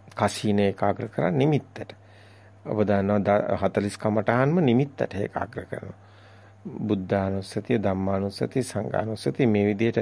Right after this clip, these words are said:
ඔබ දකිනවා. අ, දස කසීන ඔබ දකිනවා. නීල පීත ලෝහිත ඕදාත මේ විදිහට ඔබ, ඔබ දකිනවා මේ නි-, නිල් පාට වර්ණයට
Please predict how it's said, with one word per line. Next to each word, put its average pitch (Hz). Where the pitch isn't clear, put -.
ඔබ 101
දකිනවා. 104
අ, 135
දස 107
කසීන 110
ඔබ 117
දකිනවා. 123
නීල 107
පීත 104
ලෝහිත 101
ඕදාත 101
මේ 104
විදිහට 165
ඔබ, 139
ඔබ 139
දකිනවා 135
මේ 107
නි-, 110
නිල් 104
පාට 98
වර්ණයට 107